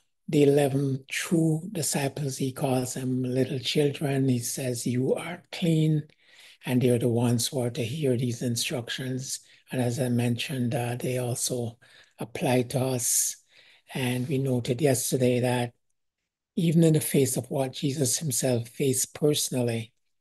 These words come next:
he's really, his, his concern seemed to be his disciples and not even himself at this time.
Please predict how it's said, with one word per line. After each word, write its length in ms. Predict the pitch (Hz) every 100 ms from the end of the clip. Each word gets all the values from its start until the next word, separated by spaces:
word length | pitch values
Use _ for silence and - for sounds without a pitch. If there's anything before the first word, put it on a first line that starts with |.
| _ _ _ _ _ -
he's 440 | - 143 117 -
really, 380 | 160 139 127 123
his, 680 | 113 - 175 123 - - -
his 200 | 143 120
concern 840 | - 135 117 - 151 143 127 113 - - _
seemed 380 | - - 147 -
to 80 | 135
be 300 | 135 127 120
his 340 | - 147 117
disciples 640 | 123 - 131 120 123 120
and 260 | 131 117 120
not 240 | 131 117 -
even 300 | 302 156 123
himself 800 | 117 143 117 - 127 120 113 - _ - _ _ -
at 160 | 139
this 280 | 156 - -
time. 420 | 131 135 127 135